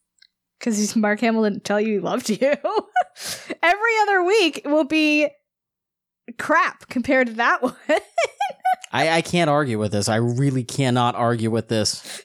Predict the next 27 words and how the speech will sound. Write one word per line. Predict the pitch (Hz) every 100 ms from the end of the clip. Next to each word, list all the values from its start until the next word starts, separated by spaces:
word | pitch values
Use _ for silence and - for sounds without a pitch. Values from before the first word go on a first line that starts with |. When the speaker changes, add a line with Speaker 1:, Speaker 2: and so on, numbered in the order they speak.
| -
Speaker 1:
<laughs> | 359 - - - - 294 - - - - _ _ _ - -
By | 277 277
the |
way, | 269 262 247 - _
Mark | 247 254
Hamill | 294 262 247 247
is | 233
on | 233 226
my | 220 208
list, | 208 202 190 - -
so | - 220 208 196 196 202
Brian | 208 202 196 190
is | 185
fine | - 190 180 175
with | 175
him | 196 175
telling | 180 170 175
me | 170
he | 170 -
loved | 156 -
me. | 151 151 -
Speaker 2:
We | 117
both | 107 110 131
have | 156 170
our | 220
lists. | 202 185 190 - - - -
Speaker 1:
Yeah. | 170 139